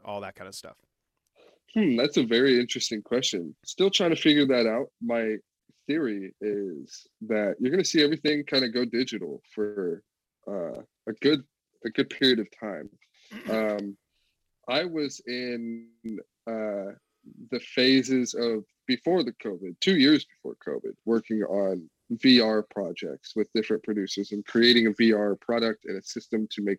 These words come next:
Speaker 2: V R music work and,
Speaker 1: Wow.
Speaker 2: like, three sixty audio and things like that.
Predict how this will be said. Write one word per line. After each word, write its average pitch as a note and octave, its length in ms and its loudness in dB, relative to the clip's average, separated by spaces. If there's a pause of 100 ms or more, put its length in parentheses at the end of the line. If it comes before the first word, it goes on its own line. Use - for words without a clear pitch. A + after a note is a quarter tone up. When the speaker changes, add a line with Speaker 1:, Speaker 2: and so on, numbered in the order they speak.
(100)
Speaker 2:
V A2 180 2
R G2+ 200 0
music A#2 560 2
work G#2 360 2 (120)
and, F#2 100 -12
Speaker 1:
Wow. D#2+ 140 -16
Speaker 2:
like, E2 120 -12 (440)
three B2+ 160 4
sixty A2+ 420 0
audio A2 520 0
and G2 100 -6
things G#2 180 -8
like F#2+ 140 -8
that. G2+ 220 -6